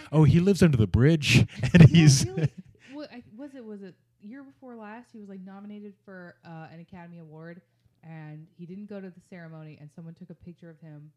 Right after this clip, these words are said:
Speaker 1: He lives in Chicago, sitting at a bar, like, a crowded bar, where the Oscars were playing with the sound off,
Speaker 2: Mm-hmm.
Speaker 1: watching the ceremony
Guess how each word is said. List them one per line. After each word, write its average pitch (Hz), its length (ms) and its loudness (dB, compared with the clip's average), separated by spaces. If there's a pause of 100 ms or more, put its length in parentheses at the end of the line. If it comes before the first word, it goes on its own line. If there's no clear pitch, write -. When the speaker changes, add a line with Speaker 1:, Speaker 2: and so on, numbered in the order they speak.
Speaker 1:
He 180 120 -14
lives 175 240 -18
in 220 100 -16
Chicago, 160 720 -18 (840)
sitting 202 260 -14
at 202 80 -16
a 190 40 -18
bar, 156 580 -18 (600)
like, 165 160 -16
a 170 60 -14
crowded 165 500 -18
bar, 147 440 -20 (320)
where 170 180 -18
the 156 340 -18
Oscars 160 400 -20
were 160 80 -20
playing 151 360 -20
with 151 140 -20
the 151 160 -20
sound 143 340 -20
off, 139 280 -20 (320)
Speaker 2:
Mm-hmm. 101 300 -4
Speaker 1:
watching 151 500 -18 (680)
the 160 80 -20
ceremony 143 680 -20